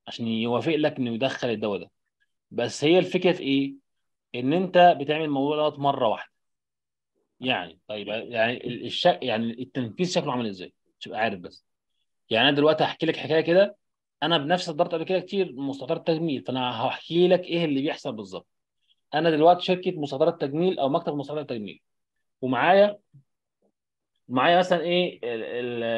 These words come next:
الإقطار بتاع وزارة الصحة باسمي، تمام؟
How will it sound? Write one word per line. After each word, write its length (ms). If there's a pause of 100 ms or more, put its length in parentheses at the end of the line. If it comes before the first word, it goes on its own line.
(200)
الإقطار 640
بتاع 180
وزارة 180
الصحة 340
باسمي، 440 (360)
تمام؟ 380